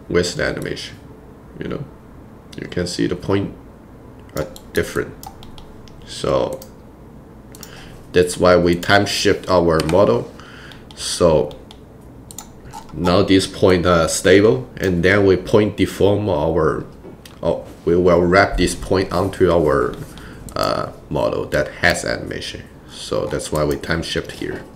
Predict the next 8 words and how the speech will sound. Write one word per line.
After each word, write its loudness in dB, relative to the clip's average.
So 0
now 2
we 2
have 2
the, 2
these 4
intersect 0
lines. -2